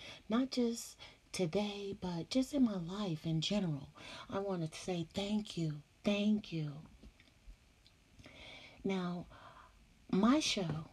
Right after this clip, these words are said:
is for anyone who has a soul,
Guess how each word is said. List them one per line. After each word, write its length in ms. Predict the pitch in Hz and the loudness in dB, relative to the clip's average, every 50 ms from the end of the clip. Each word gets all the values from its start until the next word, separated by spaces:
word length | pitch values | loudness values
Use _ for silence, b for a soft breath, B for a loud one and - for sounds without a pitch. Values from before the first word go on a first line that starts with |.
| - - - _ _ _ _ _ _ _ - - - - - - - _ - _ - _ _ _ - _ - | -18 -20 -20 _ _ _ _ _ _ _ -20 -20 -20 -20 -20 -20 -20 _ -20 _ -20 _ _ _ -10 _ 0
is 160 | 190 190 190 | 0 0 0
for 180 | - - 170 - - | 0 -2 0 2 8
anyone 720 | - 302 320 285 240 180 151 156 156 151 151 151 151 156 - - - _ _ - _ _ _ _ _ _ _ _ _ _ _ _ _ - - _ _ _ _ _ - - | 10 12 12 12 12 10 8 0 0 0 0 -2 -6 -8 -12 -16 -20 _ _ -20 _ _ _ _ _ _ _ _ _ _ _ _ _ -20 -20 _ _ _ _ _ -10 -2
who 120 | - 196 190 | 2 2 4
has 260 | 180 175 165 160 - | 4 2 -2 -2 -4
a 40 | 202 | -4
soul, 500 | - - 277 285 285 220 151 135 - | 2 4 4 4 4 2 -2 -4 -6